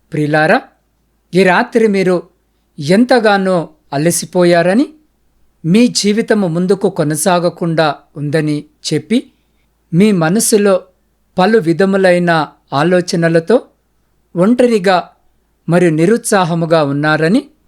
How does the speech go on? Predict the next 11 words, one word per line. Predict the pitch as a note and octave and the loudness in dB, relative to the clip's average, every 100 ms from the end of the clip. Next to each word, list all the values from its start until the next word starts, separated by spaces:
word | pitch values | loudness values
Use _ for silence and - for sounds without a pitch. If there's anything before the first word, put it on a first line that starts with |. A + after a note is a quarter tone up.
| _ _ _ _ - | _ _ _ _ 0
ఈ | F#3 | 2
రాత్రి | F3 A#3 - G#3+ G3 - _ | 2 0 0 0 0 -4 _
మీరు | D#3+ F3 E3+ | -2 0 0
ప్రభువుకు | F3 E3+ F#3 G#3 G#3 F3+ F3 _ - E3+ | 0 0 2 0 0 -4 -4 _ -8 -6
చెబుతూ | C#3+ D#3+ F3 | -6 -2 -2
ఉండవచ్చును. | D#3 D3 D3+ D3+ - D#3 C#3 _ _ _ _ _ E3+ | 0 -2 -2 -2 -4 -6 -8 _ _ _ _ _ 0
ఈ | F3+ | 2
రాత్రి | F3 A#3+ - A3 G3 _ - | 2 0 0 0 -2 _ -6
మీరు | E3+ F#3 F3+ F#3 | -2 -2 -2 0
చాలా | F#3 G3 | 0 0
బలహీనముగా | C#3 D#3 G3 G3+ G3+ F3+ E3+ D#3+ | -2 0 0 0 -2 -2 0 -2